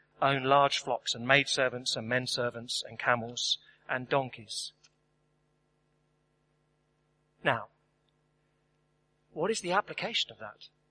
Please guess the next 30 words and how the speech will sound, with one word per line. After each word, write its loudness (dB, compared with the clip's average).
to -8
you 2
and 2
me -2
today? -4
I -12
hope -6
you -8
see, -4
if -4
you've -4
just 0
got 0
chapter 2
thirty 0
on 0
your, 0
on 4
its -4
own, -4
you've -12
got 0
a -4
fairly -4
curious 2
story. -4
Let's -10
pretend. -8
Thought -2
experiment. -6